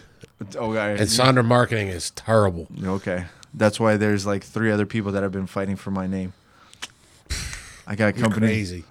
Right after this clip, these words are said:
Speaker 1: First one on, first one on the, on the market, baby. Uh, don't forget also to check out our sponsors. Choke aloha dot com is the website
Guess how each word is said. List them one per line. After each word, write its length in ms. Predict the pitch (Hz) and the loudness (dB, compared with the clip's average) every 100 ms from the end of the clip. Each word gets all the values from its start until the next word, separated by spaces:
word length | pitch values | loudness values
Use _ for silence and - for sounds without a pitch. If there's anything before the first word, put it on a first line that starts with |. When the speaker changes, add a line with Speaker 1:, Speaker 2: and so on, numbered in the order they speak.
| _ - | _ -2
Speaker 1:
First 280 | 113 110 | 0 0
one 120 | 123 120 | 0 2
on, 340 | 123 127 117 | 2 2 -2
first 300 | - 123 117 | 0 0 4
one 100 | 127 | 4
on 140 | 123 | 6
the, 260 | 123 120 117 | 6 6 4
on 120 | - 120 | 2 4
the 60 | |
market, 360 | 117 127 131 104 | 6 4 2 -2
baby. 320 | 101 101 101 - - - - 117 | -2 -4 -6 -12 -20 -20 -16 0
Uh, 340 | 117 127 127 120 - - - | 6 8 6 4 -8 -14 0
don't 160 | 156 160 | 6 6
forget 260 | 175 175 | 8 8
also 280 | 156 156 160 | 8 6 0
to 220 | 123 170 151 | 0 0 0
check 320 | - 151 - - | 2 2 2 4
out 340 | 135 131 - - - - _ _ - | 4 4 -2 -18 -20 -20 _ _ 4
our 200 | 139 151 | 6 6
sponsors. 800 | - 127 120 113 120 113 107 - - - - | 4 4 4 2 2 2 0 -6 -20 -20 0
Choke 280 | 190 180 | 2 4
aloha 480 | 156 143 139 127 123 | 4 4 4 6 4
dot 480 | 110 113 131 135 - | 2 4 6 4 0
com 500 | - 139 131 123 123 156 | -6 -2 2 2 0 -2
is 220 | 160 131 | 0 2
the 80 | 127 | 4
website 640 | 127 123 - 123 113 113 | 4 2 2 2 2 0